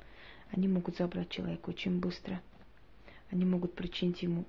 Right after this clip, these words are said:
нечеловеческие страдания, такие, что человек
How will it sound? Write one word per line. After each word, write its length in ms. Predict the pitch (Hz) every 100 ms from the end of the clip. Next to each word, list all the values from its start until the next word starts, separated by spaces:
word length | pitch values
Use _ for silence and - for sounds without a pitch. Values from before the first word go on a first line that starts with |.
| -
нечеловеческие 880 | 180 185 180 175 170 170 165 - 165
страдания, 720 | - 180 170 175 170 170 180 - - - - - -
такие, 340 | 185 175 185
что 200 | 175 -
человек 360 | 170 170 170